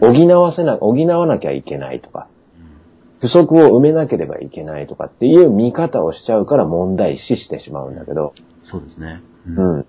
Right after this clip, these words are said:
Speaker 2: ではなくって、よ-、いい方を伸ばしていこうっていう風なところ、どういう風になっていきたいかっていう目標の方にフォーカスし、全面的にできるよっていうことを信じて、
Speaker 1: はい。うん。
Speaker 2: こう、一緒に取り組んでいった時に、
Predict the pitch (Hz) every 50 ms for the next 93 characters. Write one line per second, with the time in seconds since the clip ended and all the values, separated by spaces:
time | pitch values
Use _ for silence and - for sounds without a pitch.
0 | - - 180 175 156 120 98 - 85 73 _ _ _ - - 101 87 80 80 98
1 | 151 180 175 - - 143 175 185 202 202 185 - 143 110 90 82 78 76 82 82
2 | 92 127 147 151 147 - - - 82 76 76 - - 113 104 104 107 _ - 80
3 | 78 78 80 78 78 76 76 76 76 73 73 71 - 104 92 82 76 69 65 -
4 | 73 - - 110 127 120 92 80 117 147 170 190 202 202 208 247 226 190 131 95
5 | 92 85 - - 85 73 71 - - 78 73 73 73 71 69 - - 76 71 69
6 | 71 73 76 82 95 107 - - - - 180 180 180 180 180 - - 185 180 165
7 | 147 147 - - - - - 170 160 139 123 110 101 - 95 - - 78 - _
8 | _ _ _ _ _ _ _ _ _ - 120 120 123 123 120 - 113 120 120 110
9 | 90 104 98 98 113 101 92 73 76 76 - _ - 85 80 78 78 73 - 80
10 | 80 - 87 76 71 87 87 82 _ _ _ _ _ _ _ _ - 95 87 80
11 | 67 67 - - 78 73 - - _ _ _ _ _ _ _ _ 92 87 - -
12 | - - - - _ _ _ _ - 104 - - - 147 160 156 - 107 95 90
13 | 85 - - 98 92 87 78 71 71 - - - - - - 69 78 87 76 69
14 | -